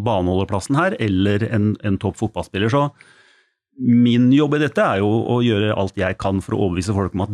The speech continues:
dette er viktig, dette er noe du bør være opptatt av, og så for de som ønsker å være med på det,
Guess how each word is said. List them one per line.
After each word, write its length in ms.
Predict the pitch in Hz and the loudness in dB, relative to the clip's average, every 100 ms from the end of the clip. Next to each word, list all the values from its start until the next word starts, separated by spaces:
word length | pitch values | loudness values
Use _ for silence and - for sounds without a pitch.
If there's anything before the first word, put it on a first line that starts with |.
| 98 | -4
dette 300 | 117 - 95 | -6 -6 -6
er 80 | 92 | -6
viktig, 380 | - - 147 117 | -8 -8 -6 -4
dette 240 | 120 - | -6 -2
er 60 | 98 | -4
noe 80 | 92 | -2
du 60 | 87 | -2
bør 140 | 92 | 0
være 140 | 95 92 | -2 -4
opptatt 320 | - 92 117 | -8 -8 -2
av, 160 | 170 208 | -2 -2
og 220 | - 107 | -6 -6
så 220 | 107 104 110 - _ | -2 -2 -2 -4 _
for 160 | 107 | -6
de 140 | 92 87 | -4 -4
som 160 | 120 117 - | -2 -4 -2
ønsker 400 | 120 78 - - | -2 -2 -8 -6
å 80 | 95 | -4
være 220 | 90 80 | -2 -6
med 80 | 80 | -8
på 80 | 104 | -2
det, 140 | 110 | -2